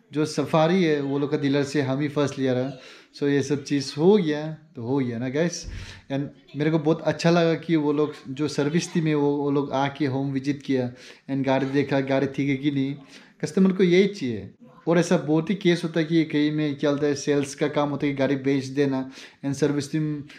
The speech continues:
स-, जो service team है वो लोग गाड़ी अच्छे से नहीं देखते, ये सब बहुत सुनने में आता है। But the Tata, in my case, वो लोग ने सुन लिया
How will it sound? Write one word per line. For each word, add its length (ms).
स-, 100
जो 240
service 520
team 160
है 60
वो 120
लोग 120
गाड़ी 240
अच्छे 260
से 120
नहीं 140
देखते, 280
ये 60
सब 320
बहुत 260
सुनने 340
में 120
आता 240
है। 60
But 140
the 180
Tata, 560
in 100
my 280
case, 320
वो 80
लोग 180
ने 280
सुन 260
लिया 320